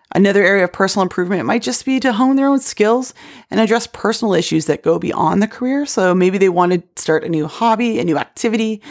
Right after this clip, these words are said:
or learn something new outside work. Finally, another area of growth could be around volunteer activities. This could be involvement in community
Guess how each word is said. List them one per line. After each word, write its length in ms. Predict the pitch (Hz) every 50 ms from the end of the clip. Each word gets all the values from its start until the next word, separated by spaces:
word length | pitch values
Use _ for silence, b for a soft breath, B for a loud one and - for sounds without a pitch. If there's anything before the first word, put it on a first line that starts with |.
| B B B B B B
or 140 | - 214
learn 240 | 214 202 226 226 233
something 280 | 226 - 220 196 220 202
new 220 | 190 180 180 -
outside 400 | - - - - - - - -
work. 320 | - - - - _ - - _ _ _ _ b b b b b b
Finally, 340 | b - - 233 233 233 226
another 220 | 208 220 220 220 220
area 240 | - 208 208 202
of 100 | 202 180
growth 280 | - 185 180 185 190 -
could 120 | - 185
be 140 | 160 175 180
around 180 | 175 170 170 165
volunteer 540 | 165 170 175 175 175 - - 180 170 156 143
activities. 580 | - - - - 156 156 - - - - - B B B B B B B
This 140 | - -
could 160 | - 226 208 180
be 100 | 190 180
involvement 520 | 180 160 175 165 165 165 160 175 165 151
in 60 | 147
community 560 | - - - 185 190 190 185 180 180 175 -